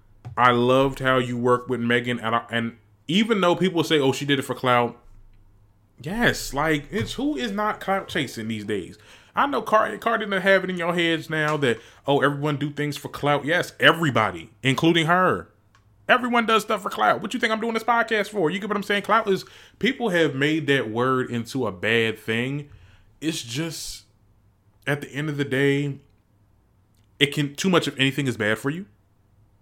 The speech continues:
You get what I'm saying? If you're always seeking that of everything that you do, then yes, that could be toxic. But for the most part, yes, Nicki did it because she wanted, of course. Of course. The hell? I mean, like, Meg Thee Stallion is hot right now.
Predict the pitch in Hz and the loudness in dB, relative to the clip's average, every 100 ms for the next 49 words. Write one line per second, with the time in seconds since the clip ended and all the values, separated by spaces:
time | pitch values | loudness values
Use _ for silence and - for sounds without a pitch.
0 | _ 127 117 113 110 123 117 104 107 110 | _ -2 2 2 0 -2 -2 -4 -4 -4
1 | 107 117 123 120 - 143 135 135 135 - | -2 -2 -2 -4 -6 -8 -4 -2 -2 -4
2 | 107 - 110 113 127 127 117 127 135 117 | -12 -6 -6 -4 -4 -4 -6 -4 -4 -4
3 | 104 98 107 104 113 107 95 - 151 156 | -4 -4 -6 -6 -8 -8 -10 -8 -10 -10
4 | _ _ _ _ _ - _ _ 120 143 | _ _ _ _ _ -20 _ _ 0 4
5 | 147 - 151 139 143 160 - 147 123 135 | 4 4 2 4 4 2 0 2 4 2
6 | 117 - 120 127 127 123 120 127 113 - | 0 -2 -6 -4 -2 -4 -4 -4 -4 -4
7 | 117 117 107 98 85 - 170 170 - - | -4 -6 -8 -12 -14 -14 -12 -12 -14 -18
8 | - _ - - - 262 349 - - - | -20 _ -20 -20 -14 -6 -6 -6 -10 -20
9 | - _ _ _ _ - 98 131 220 208 | -20 _ _ _ _ -8 -2 -2 0 -2
10 | 208 202 175 104 117 185 170 196 202 190 | 0 0 -2 -2 -2 -2 -2 -2 -2 -2
11 | 165 208 165 151 123 95 73 | 2 0 2 0 0 -4 -8